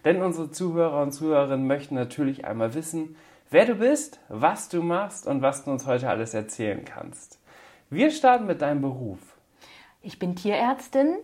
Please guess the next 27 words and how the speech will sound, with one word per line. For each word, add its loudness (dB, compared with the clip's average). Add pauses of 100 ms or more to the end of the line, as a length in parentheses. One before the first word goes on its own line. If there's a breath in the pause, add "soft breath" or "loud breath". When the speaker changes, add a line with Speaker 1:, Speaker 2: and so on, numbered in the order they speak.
(600 loud breath)
Speaker 2:
Und 2
ich -4
habe -4
noch -6
eine -6
Zusatzausbildung 0
gemacht -2
an -4
der -4
Tierärztlichen -4
Hochschule -2
Hannover -2
zur -6
Fachtierärztin -4
für -8
Tierernährung -2
und -8
Diätetik. -2 (300 loud breath)
Das -12
waren 0
nochmal 0
vier -2
zusätzliche -6
Jahre -2 (320 loud breath)
nach -2
der -4
normalen, -2